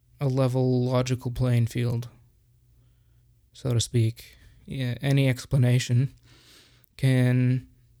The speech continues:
implicate other explanations within them, or may be implicated in other explanations,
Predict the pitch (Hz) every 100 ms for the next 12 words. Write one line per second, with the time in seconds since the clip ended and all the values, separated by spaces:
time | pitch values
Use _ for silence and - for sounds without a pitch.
0 | _ _ - 147 139 123 120 117 - -
1 | - _ - 135 127 123 - 139 127 123
2 | 117 123 123 123 - 123 117 131 123 120
3 | 143 - _ _ _ _ _ _ _ _
4 | _ _ - 131 120 123 120 123 120 123
5 | 127 120 123 123 120 127 123 117 - _
6 | - 131 120 120 131 117 117 117 - 120
7 | 120 113 120 113 - -